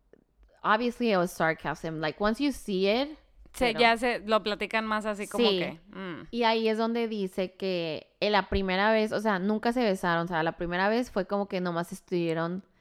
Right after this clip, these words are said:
Speaker 1: they breathed each other.
Speaker 2: Oh my God.
Speaker 1: Y ya después como que cogieron ma-, muy machín al segundo
Speaker 2: Y
Speaker 1: date.
Speaker 2: dijeron, "Ok, aquí es.
Speaker 1: Sí,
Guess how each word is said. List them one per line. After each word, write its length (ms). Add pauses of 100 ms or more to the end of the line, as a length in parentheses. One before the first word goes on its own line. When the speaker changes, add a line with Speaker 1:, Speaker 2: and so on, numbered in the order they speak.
(380)
Speaker 1:
they 120
breathed 580
each 260
other. 300 (340)
Speaker 2:
Oh 140
my 340
God. 320 (500)
Speaker 1:
Y 140
ya 180
después 340
como 180
que 140
cogieron 380
ma-, 240
muy 160
machín 400 (100)
al 140
segundo 320
Speaker 2:
Y 40
Speaker 1:
date. 80
Speaker 2:
dijeron, 400
"Ok, 220 (420)
aquí 380
es. 120
Speaker 1:
Sí, 560